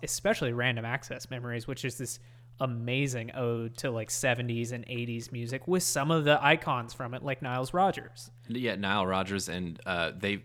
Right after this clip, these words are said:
Speaker 2: they helped, Daft Punk helped those people have, like, a second coming of a career and in some ways get,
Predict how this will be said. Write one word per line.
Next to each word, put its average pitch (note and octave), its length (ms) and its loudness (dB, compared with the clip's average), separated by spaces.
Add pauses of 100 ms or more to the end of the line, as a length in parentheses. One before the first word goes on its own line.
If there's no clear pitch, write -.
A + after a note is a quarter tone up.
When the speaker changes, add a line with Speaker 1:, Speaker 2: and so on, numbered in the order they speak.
Speaker 2:
they G2 120 0
helped, G2 440 -2 (240)
Daft F#2+ 280 2
Punk G2+ 180 -4
helped - 440 -4 (440)
those F#2 380 0
people G2+ 280 -6
have, E2+ 240 -4
like, E2+ 160 -4
a E2 80 -8
second F2+ 480 0
coming F2 300 -4
of E2 100 -6
a - 60 -6
career F2 440 -2
and E2 120 -4
in F#2 180 -4
some G2+ 260 -2
ways F2 220 -4
get, - 320 0